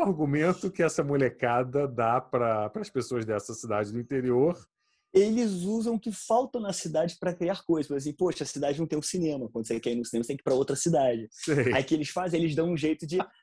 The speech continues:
Speaker 2: pegar umas fitas antigas, fazer um cinema de rua, aí
Speaker 1: Ah.
Speaker 2: cobram um dinheirinho, e aí eles vão enchendo a caixinha deles. E aí eles vão vendo que eles começam a fazer a cidade deles chamar a atenção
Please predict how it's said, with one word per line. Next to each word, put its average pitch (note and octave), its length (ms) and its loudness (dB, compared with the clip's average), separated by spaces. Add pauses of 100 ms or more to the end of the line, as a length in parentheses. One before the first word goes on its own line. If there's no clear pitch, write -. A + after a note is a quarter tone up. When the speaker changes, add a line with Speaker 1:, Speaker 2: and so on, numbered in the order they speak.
Speaker 2:
pegar C3+ 200 0
umas C#3+ 180 -6
fitas C#3+ 380 -4
antigas, E3+ 640 0
fazer C3 220 -4
um B2 80 -8
cinema B2+ 420 -4
de C#3 120 -6
rua, D3+ 640 4 (320)
aí A3+ 80 4
Speaker 1:
Ah. G#3 80 4
Speaker 2:
cobram C3 220 2
um C3 40 -2
dinheirinho, D#3+ 840 2
e D3+ 100 -2
aí E3 60 0
eles F3 100 -8
vão F#3+ 100 -2
enchendo G3 240 -4
a F#3+ 40 -2
caixinha G3+ 420 -4
deles. E3+ 200 0
E F#3 60 4
aí A3 60 4
eles C4 120 0
vão A#3+ 120 2
vendo G#3+ 160 -2
que G#3+ 100 -10
eles F#3+ 140 -8
começam F3+ 320 -4
a - 40 -14
fazer D3+ 200 0
a F#3+ 40 -2
cidade G3 600 0
deles D#3+ 220 2
chamar C3 280 -4
a - 20 -10
atenção D#3+ 540 0